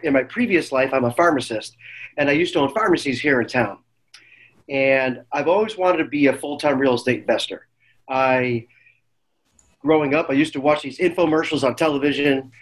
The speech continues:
Carlton Sheets, Dave Deodato, so I'm showing my age. And I had a chance, I was talking to one of our,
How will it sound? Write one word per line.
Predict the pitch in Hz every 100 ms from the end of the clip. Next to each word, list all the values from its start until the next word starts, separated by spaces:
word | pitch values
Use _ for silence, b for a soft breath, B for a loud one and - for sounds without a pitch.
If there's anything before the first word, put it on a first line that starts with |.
| B B
Carlton | 156 151 127
Sheets, | - 156 147
Dave | 151 143
Deodato, | 135 135 143 139 135 127 -
so | - 127
I'm | 117
showing | 143 135
my | 123
age. | 123 135 135 135 - - B B B B _
And | 147 147
I | 151
had | - -
a | _ 190
chance, | 180 165
I |
was | 147
talking | - 185 165
to | 151
one | 156
of | 143
our, | 135 135 123